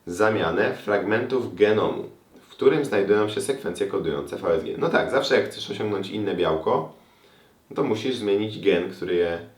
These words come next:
yy, daje. Na wykresie przedstawiono zmianę liczebności pasożyta we krwi oraz zmiany białka powierzchniowego V S G jeden, dwa i trzy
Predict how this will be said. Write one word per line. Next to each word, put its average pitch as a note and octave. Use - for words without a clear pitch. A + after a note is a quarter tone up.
yy, E2
daje. -
Na G#2
wykresie C#3
przedstawiono A#2
zmianę A2
liczebności -
pasożyta F#2
we F2
krwi -
oraz F2+
zmiany F2+
białka F#2+
powierzchniowego F2+
V E2+
S D#2+
G D2+
jeden, A2+
dwa F2+
i -
trzy -